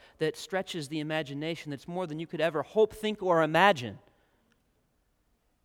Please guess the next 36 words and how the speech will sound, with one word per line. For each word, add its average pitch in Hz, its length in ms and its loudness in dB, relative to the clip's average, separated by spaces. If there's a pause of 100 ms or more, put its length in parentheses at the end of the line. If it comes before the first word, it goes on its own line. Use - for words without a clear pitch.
(460)
And 143 80 -6
here 233 160 0
at 226 120 -2
the 185 120 0
end 226 160 0
of 208 80 6
this 170 140 -4
passage, 220 400 -2
what 165 80 -4
he's 170 140 -2
telling 220 280 -2
you 175 120 -2
is 151 100 -4
if 180 180 -2
you 226 180 -2
want 240 300 0
that 185 200 2
love 185 220 2
to 180 120 -4
reside 156 520 2
in 175 100 -4
the 151 60 -2
depths 170 320 0
of 156 120 -4
your 156 120 -2
heart 160 260 2
right 143 280 0
now, 127 440 -4 (1500)
then 175 180 0
you 214 160 2
need 247 260 2
to 208 100 0
look 165 200 0
forward 185 600 4
to 127 120 -12
this. - 520 -18